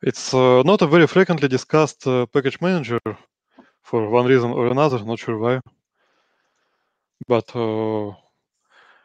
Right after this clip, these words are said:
it definitely deserves more attention, uh, because o-, almost the language deserves more attention, I believe. Uh, but, uh, in this case, I'm completely unbiased because, uh,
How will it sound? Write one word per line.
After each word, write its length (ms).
it 80
definitely 380
deserves 440
more 180
attention, 520
uh, 460
because 300
o-, 60
almost 440
the 60
language 480
deserves 360
more 180
attention, 380
I 20
believe. 400
Uh, 180
but, 400
uh, 300
in 100
this 160
case, 400
I'm 260
completely 460
unbiased 600
because, 460
uh, 560